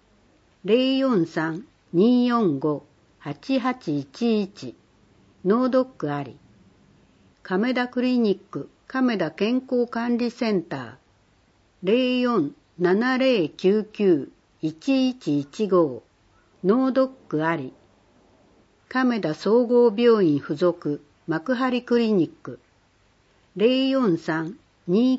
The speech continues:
九六二三二一、脳ドックあり。君津健康センター、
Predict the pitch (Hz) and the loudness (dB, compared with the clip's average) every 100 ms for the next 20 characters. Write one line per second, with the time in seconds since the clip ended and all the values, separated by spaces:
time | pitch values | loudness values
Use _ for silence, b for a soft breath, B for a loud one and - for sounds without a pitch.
0 | 262 262 240 160 151 - 151 151 _ _ | -2 0 2 0 -2 -4 -8 -8 _ _
1 | 160 208 254 254 262 247 185 147 165 185 | -2 2 2 0 -2 -2 0 4 4 4
2 | 185 175 165 123 - _ _ _ _ _ | 2 -2 -4 -16 -18 _ _ _ _ _
3 | _ _ 185 254 262 262 262 - - 151 | _ _ 0 2 0 0 -2 -6 -8 -4
4 | 160 156 131 - _ _ _ _ _ _ | -2 -4 -10 -16 _ _ _ _ _ _
5 | _ _ _ _ _ 277 262 226 - - | _ _ _ _ _ 0 0 0 -6 -4
6 | 196 247 262 254 240 226 214 202 170 131 | 0 0 0 2 2 0 -2 -2 -2 -8
7 | 120 | -12